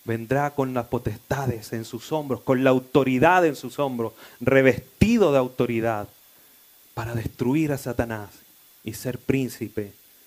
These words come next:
de paz." Ahora, Cristo, como dice Pablo a los de Éfeso, dice, "Porque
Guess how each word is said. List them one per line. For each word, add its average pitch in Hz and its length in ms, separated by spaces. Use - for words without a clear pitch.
de 110 140
paz." 104 300
Ahora, 139 640
Cristo, 165 640
como 127 240
dice 160 320
Pablo 165 580
a 120 60
los 123 180
de 120 280
Éfeso, 120 640
dice, 139 280
"Porque 151 560